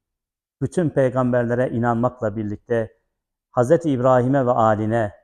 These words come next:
bereket vermeni, Hazreti Muhammed Mustafa Efendimiz'e ve onun ailesine bereket vermeni ve onların davasını ilelebet devam ettirmeni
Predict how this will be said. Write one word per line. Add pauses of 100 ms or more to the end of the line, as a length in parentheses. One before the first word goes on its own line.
(140)
bereket
vermeni, (220)
Hazreti
Muhammed
Mustafa
Efendimiz'e
ve
onun
ailesine (440)
bereket
vermeni (140)
ve
onların
davasını (360)
ilelebet (220)
devam
ettirmeni